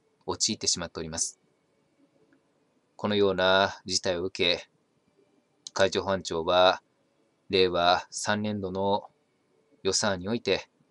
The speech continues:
まあ、尖閣諸島だけではなくてですね、日本が守るべき海において、まあ、様々な問題が発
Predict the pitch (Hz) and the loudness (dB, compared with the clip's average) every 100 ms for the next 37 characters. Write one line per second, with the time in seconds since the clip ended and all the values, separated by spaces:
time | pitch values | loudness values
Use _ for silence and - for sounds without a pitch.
0 | _ _ _ _ - 90 101 95 92 - | _ _ _ _ -10 -6 -4 -4 -4 -6
1 | 92 85 80 113 101 87 110 - 90 - | -6 -6 -8 -6 -6 -6 -8 -8 -8 -8
2 | 98 101 113 - _ _ _ _ _ _ | -4 -2 -2 -4 _ _ _ _ _ _
3 | _ - 98 107 90 92 92 92 - 90 | _ -8 -4 -4 -2 2 2 2 -4 -8
4 | 90 104 101 87 107 - 90 - _ _ | -6 -4 -4 -2 -2 -2 -6 -8 _ _
5 | _ _ - _ _ _ _ - 95 82 | _ _ -20 _ _ _ _ -8 -8 -6
6 | 85 104 98 87 - _ _ _ - - | -8 -2 0 0 -4 _ _ _ -6 -4
7 | 101 95 90 85 87 92 92 - _ - | -2 -2 -4 -4 0 0 0 -6 _ -10
8 | 92 104 101 101 98 92 101 95 | -6 -4 -2 0 0 0 -2 -6